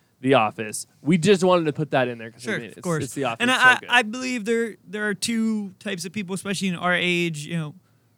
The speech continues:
Speaker 2: white people for s-, s-, specifics.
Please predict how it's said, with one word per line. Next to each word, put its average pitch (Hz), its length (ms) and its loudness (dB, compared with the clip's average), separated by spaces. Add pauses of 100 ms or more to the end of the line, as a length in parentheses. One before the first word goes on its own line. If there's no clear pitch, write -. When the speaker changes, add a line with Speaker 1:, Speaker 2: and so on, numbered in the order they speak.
(300)
Speaker 2:
white 165 260 -4
people 160 340 -2
for 151 140 -8
s-, - 180 -10 (300)
s-, - 160 -18 (180)
specifics. 165 800 -2